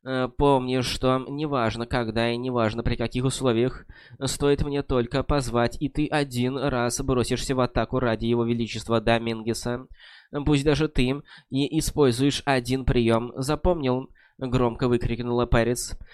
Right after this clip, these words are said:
Фэю казалось, что чародейка ждала его ответа. В её голосе как будто звучало напряжение.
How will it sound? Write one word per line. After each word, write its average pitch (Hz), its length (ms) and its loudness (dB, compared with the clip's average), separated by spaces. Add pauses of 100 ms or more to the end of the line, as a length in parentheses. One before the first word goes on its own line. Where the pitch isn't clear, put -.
(160)
Фэю 131 380 2
казалось, 127 400 0
что - 160 -4
чародейка 120 720 0
ждала 107 540 -2 (260)
его 139 320 0
ответа. 131 600 0 (300)
В 113 100 -6
её 123 280 2
голосе 117 360 0
как 117 180 0
будто 127 320 -2
звучало 113 540 -2
напряжение. 113 720 0